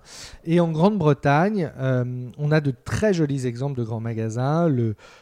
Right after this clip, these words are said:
l'exemple mondial que tout le monde regarde, c'est vraiment, euh, Harrods,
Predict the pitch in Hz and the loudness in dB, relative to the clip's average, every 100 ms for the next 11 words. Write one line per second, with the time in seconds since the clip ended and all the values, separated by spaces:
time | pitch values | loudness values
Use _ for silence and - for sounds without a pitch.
0 | _ 135 151 170 147 170 165 151 139 143 | _ 4 6 6 4 0 2 0 0 -2
1 | 131 135 143 151 127 - 156 156 147 131 | 0 2 2 2 -4 -2 0 0 0 0
2 | 123 131 151 - 120 117 127 139 131 113 | 2 0 0 -4 -4 -2 -2 -2 -2 -2
3 | 117 117 117 139 | 0 -2 0 -2